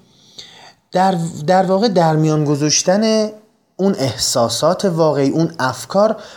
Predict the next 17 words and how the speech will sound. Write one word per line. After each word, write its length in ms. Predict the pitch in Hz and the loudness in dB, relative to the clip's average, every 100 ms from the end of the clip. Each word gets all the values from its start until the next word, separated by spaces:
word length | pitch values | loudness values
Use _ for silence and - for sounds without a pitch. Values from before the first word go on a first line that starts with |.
| - | -2
با 100 | 185 | 0
یک 240 | 247 - | 0 -2
روانشناس 840 | 143 139 127 127 120 143 175 233 - | -4 -2 -2 -4 -6 -4 -2 -2 0
یا 60 | 127 | 0
یک 320 | 139 170 - - - | 2 -2 -8 -18 -20
فرد 480 | - 147 160 165 185 | -2 0 0 -2 -4
فهیم 580 | - 131 113 175 208 | -2 -4 -2 -4 -2
و 100 | 175 | -2
با 220 | 120 113 110 | -2 -2 -2
تجربه 480 | - 107 104 113 | -2 -4 -4 -2
است 160 | 214 226 | -2 -2
که 80 | 240 | -4
قبولش 580 | 120 107 117 104 98 - | -2 -2 -2 -4 -4 -4
دارید. 420 | 101 101 101 - _ _ _ _ _ - - | -4 -4 -8 -14 _ _ _ _ _ -20 -12
شما 240 | - 208 240 | 0 2 2
وقتی 320 | 247 240 240 | 2 0 -2
که 300 | 240 233 233 | 2 2 2